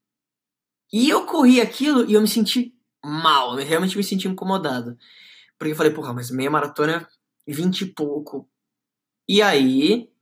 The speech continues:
ao longo dessa semana, eu falei, "Eu vou correr, eu vou correr." Eu vou correr. Eu imaginava o post que eu ia fazer. Eu imaginava eu contando pros meus amigos. Eu imaginava eu falar pra eu mesmo, "Caramba, a gente correu uma mara-, maratona." E eu tô dando exemplo disso,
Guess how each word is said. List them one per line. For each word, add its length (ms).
ao 140
longo 120
dessa 220
semana, 720
eu 80
falei, 300
"Eu 100
vou 100
correr, 320
eu 80
vou 100
correr." 300
Eu 80
vou 120
correr. 260
Eu 140
imaginava 800
o 80
post 340
que 80
eu 40
ia 40
fazer. 320
Eu 80
imaginava 580
eu 80
contando 240
pros 140
meus 20
amigos. 380
Eu 100
imaginava 800
eu 180
falar 240
pra 120
eu 40
mesmo, 680
"Caramba, 360
a 20
gente 160
correu 180
uma 140
mara-, 120
maratona." 380
E 60
eu 80
tô 80
dando 180
exemplo 400
disso, 440